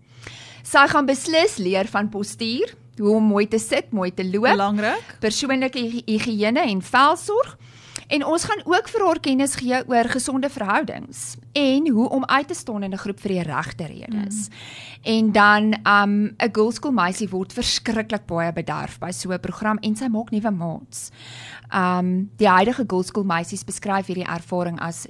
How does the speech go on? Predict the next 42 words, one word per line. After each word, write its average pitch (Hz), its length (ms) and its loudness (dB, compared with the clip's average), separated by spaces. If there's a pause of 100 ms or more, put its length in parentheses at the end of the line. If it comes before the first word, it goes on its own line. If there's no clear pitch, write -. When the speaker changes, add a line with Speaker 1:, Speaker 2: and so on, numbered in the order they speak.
Speaker 1:
die 185 80 -2
beste 170 460 -4
dag - 400 -10 (180)
van 175 160 -8
hulle 170 180 -8
lewe. - 380 -12 (340)
So - 140 -6
dis 254 180 2
beslis 233 480 2
nie 220 120 0
'n 185 200 0
ervaring - 680 -12
om 175 180 -6
uit - 180 -12
te - 80 -14
mis - 360 -14
nie. - 360 -12 (460)
Speaker 2:
Nou, 226 200 2
okay, 226 280 2
ek 240 180 2
is 285 140 2
ingekoop. 220 760 2
Ek 220 120 0
het 240 200 -4
nou 214 160 4
nie 247 140 4
'n 226 140 4
dogter 190 480 2
nie, 196 220 4
maar 196 240 6
ek, 196 80 0
soos 226 140 2
ek 214 100 0
sê, 220 200 2
ek 208 100 0
sal 240 100 4
die 233 100 6
dertig 180 560 0
plus 214 280 2
program 202 480 2
kom 208 160 4
bywoon. 180 460 4